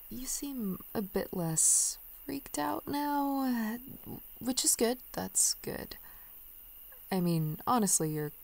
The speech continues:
kind of a huge idiot wandering around a place like this at night and expecting not to encounter something.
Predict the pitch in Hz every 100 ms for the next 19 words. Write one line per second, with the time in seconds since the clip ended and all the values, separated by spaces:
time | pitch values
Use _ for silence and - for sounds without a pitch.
0 | - - - 196 185 220 226 - 202 175
1 | 160 - 170 170 190 208 - 165 160 170
2 | 165 160 151 151 - - - - - -
3 | - - - 180 185 185 - 180 - -
4 | 175 - 170 151 147 156 - - - 170
5 | 160 160 165 160 165 - 175 180 185 185